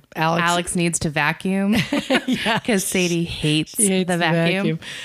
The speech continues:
Speaker 1: Um, well, and those two days we cleaned, she stayed at my house with her Peppy.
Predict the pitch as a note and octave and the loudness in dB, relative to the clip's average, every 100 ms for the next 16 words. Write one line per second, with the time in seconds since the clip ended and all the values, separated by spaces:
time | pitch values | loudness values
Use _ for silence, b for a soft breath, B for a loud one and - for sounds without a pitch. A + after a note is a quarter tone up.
0 | B B A3+ G3 F#3 G#3+ C#4+ F4 C#4+ A#3 | B B -4 0 0 -2 0 2 2 2
1 | A3 A#3 A3+ - C4 A#3 A3 C4+ C4+ F#3+ | 2 2 0 -2 -2 2 2 2 0 -2
2 | F3 F3+ E3 D3+ D#3+ F#3 - G#3+ G3+ - | -2 0 0 2 2 0 0 2 0 0
3 | G3+ F#3 F3+ F3 E3+ G3+ F3+ F3+ E3 E3 | 0 2 0 0 0 0 0 2 2 2
4 | D3 - E3+ - - _ D#3+ F3 C#3 G#3 | 0 -2 -2 -4 -10 _ -2 0 2 0
5 | A#3+ D3 D#3 | 2 0 0